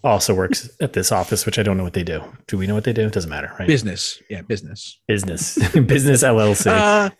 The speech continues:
Speaker 2: I think it's architecture, actually, because they talk
Speaker 1: Gotta
Speaker 2: about
Speaker 1: be. It's gotta be.
Speaker 2: Yeah. He's like a, he's like a chief designer of something or other. So,
Speaker 1: Yeah.
Speaker 2: yeah, I think it's, like,
Speaker 1: Yeah.
Speaker 2: some kind of architecture.
Speaker 1: Yeah, chief
Speaker 2: Anyway.
Speaker 1: de-, chief, chief designer of, of affairs and ruining families. So
Speaker 2: Yeah, and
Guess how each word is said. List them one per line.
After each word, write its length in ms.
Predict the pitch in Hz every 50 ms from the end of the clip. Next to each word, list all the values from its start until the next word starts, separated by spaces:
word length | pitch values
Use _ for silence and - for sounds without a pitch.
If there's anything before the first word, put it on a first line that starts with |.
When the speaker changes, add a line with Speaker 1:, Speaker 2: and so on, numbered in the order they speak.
| _ - - _ _ _ _
Speaker 2:
I 80 | -
think 160 | 151 - 254 240
it's 120 | 247 -
architecture, 600 | 185 160 160 - 147 - 135 117 104 - - 113
actually, 380 | 113 110 101 - - 110 104 98
because 300 | 101 101 - 120 104 104
they 120 | 120 113
talk 180 | 107 - - -
Speaker 1:
Gotta 180 | - - - 117
Speaker 2:
about 200 | 113 110 110 -
Speaker 1:
be. 80 | - - - _ _ _ _ _
It's 140 | _ - -
gotta 240 | - 85 78 80 80
be. 120 | - 78 80 -
Speaker 2:
Yeah. 240 | 113 101 87 85 82 _ _ _ _ _ _
He's 180 | - 139 151 151
like 120 | 156 135
a, 100 | 143 120 -
he's 160 | - 156 151 160
like 140 | 139 -
a 20 | -
chief 340 | 110 - - 131 123 - -
designer 580 | - 113 101 113 110 110 113 110 110 107 104 101
of 120 | 98 98
something 400 | - 113 107 104 107 104 98 98
or 120 | 98 98
other. 340 | 98 98 98 98 98 101 104 104 - - - - - _ _ _ _
So, 160 | - - 123
Speaker 1:
Yeah. 240 | 113 110 120 104 92
Speaker 2:
yeah, 60 | 85
I 40 | 110
think 120 | 131 175 147
it's, 120 | 139 -
like, 100 | - 117
Speaker 1:
Yeah. 40 | -
Speaker 2:
some 80 | - 110
kind 140 | - 107 101
of 60 | 101
architecture. 480 | 98 101 - - _ - - - - -
Speaker 1:
Yeah, 100 | - -
chief 180 | - - - -
Speaker 2:
Anyway. 160 | 135 107 92
Speaker 1:
de-, 80 | 110 101 - - -
chief, 340 | - - - 107 98 - -
chief 200 | - 131 110 -
designer 360 | 117 101 107 101 101 95 95
of, 180 | 92 90 -
of 260 | - 110 90 - - - _ _ -
affairs 460 | 117 - - - 92 92 90 87 87
and 80 | 90 87
ruining 240 | 90 90 90 90 87
families. 420 | - 104 92 90 92 90 87 - - - - - - - - -
So 280 | - - 156 143 143 139
Speaker 2:
Yeah, 140 | 131 131 131 - - -
and 240 | 139 147 156 -